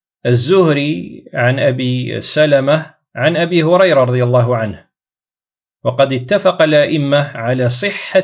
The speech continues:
هذه الرواية، وهي أيضًا مخرجة في الصحيحين.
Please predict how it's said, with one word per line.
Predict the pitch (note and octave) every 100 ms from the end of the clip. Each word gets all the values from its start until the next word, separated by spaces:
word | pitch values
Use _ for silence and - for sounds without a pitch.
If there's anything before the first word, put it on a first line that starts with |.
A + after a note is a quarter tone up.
| F#3+
هذه | D3+ D3 C3+ A#2+
الرواية، | A#2 A2+ A#2+ A2 B2+ - - _ _ _ _ _ _ _ F#3
وهي | A#3 G3 E3+
أيضًا | F#3 D#3+ C#3+ D3
مخرجة | D3+ D3+ A#2+ - D#3 C#3 B2 B2
في | B2
الصحيحين. | - A#2 A#2 G#2+ - G#2 F2